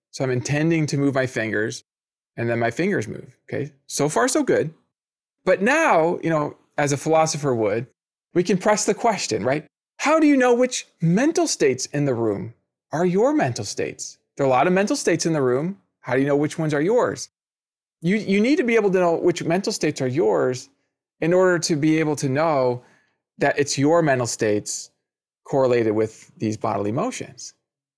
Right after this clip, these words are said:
right? 'Cause it could, otherwise it's somebody else's mental states, and then you're not in control of your body. And this is a very, like, deep question, but I think it points to a power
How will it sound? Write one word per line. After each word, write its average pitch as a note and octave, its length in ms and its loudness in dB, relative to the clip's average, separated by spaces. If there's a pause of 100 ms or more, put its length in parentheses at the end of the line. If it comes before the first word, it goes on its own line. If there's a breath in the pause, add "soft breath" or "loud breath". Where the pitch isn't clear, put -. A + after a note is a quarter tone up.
(100)
right? C3+ 200 -4
'Cause D3 160 -4
it D#3 60 -2
could, G#3+ 180 0
otherwise A3+ 380 2
it's E3+ 100 0
somebody F#3+ 320 2
else's C#4 320 2
mental C3 220 0
states, - 480 -4 (480)
and C#3+ 120 -2
then C#3 300 -2
you're C#3 120 -4
not C3+ 140 -2
in B2+ 80 -6
control A#2 280 -4
of A2 60 -2
your A2+ 100 -4
body. C3 340 -8 (1040)
And G3 280 2 (120)
this D#4+ 160 2
is F4 80 2
a - 20 2
very, G#3 340 2 (100)
like, C3+ 240 2
deep C#3+ 200 0
question, G3 500 -4
but F3+ 120 0
I E3 40 0
think A#3 160 -4
it E3+ 140 -2
points D3 540 -4 (120)
to C#3+ 360 0
a C3 100 -2
power B2 560 -2